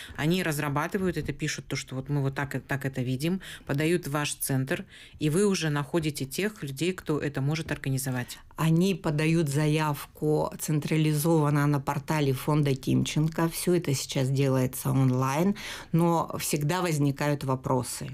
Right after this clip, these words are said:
Speaker 2: да, потому что некоммерческий проект, он такой неформальный. И каждый грантооператор, как я говорю, он заказывает свою музыку.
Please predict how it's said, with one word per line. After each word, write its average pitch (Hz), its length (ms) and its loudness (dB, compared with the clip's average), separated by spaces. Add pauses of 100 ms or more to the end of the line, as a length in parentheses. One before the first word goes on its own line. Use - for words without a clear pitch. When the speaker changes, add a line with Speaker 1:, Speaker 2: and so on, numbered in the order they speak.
(100)
Speaker 2:
да, 160 320 0
потому 147 360 2
что 135 580 -2 (320)
некоммерческий 165 800 0
проект, 165 640 -2
он 165 260 0
такой 151 340 -2
неформальный. 143 880 0 (180)
И 156 460 2 (260)
каждый 160 340 -2
грантооператор, 151 960 -2
как 131 200 -4
я 143 120 -2
говорю, 143 360 2
он 160 100 4
заказывает 147 600 0
свою 165 400 4
музыку. 143 640 0